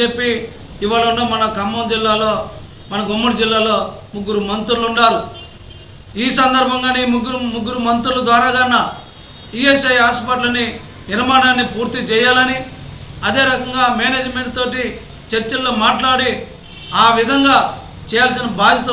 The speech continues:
ఉంది. అదే రకంగా రికగ్నిషన్ యూనియన్ ఏదైతే ఉందో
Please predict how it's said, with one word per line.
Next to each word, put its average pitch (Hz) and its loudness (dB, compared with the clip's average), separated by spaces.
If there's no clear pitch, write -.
ఉంది. 233 0
అదే 254 2
రకంగా 254 0
రికగ్నిషన్ 254 -2
యూనియన్ 254 0
ఏదైతే 247 -2
ఉందో 254 0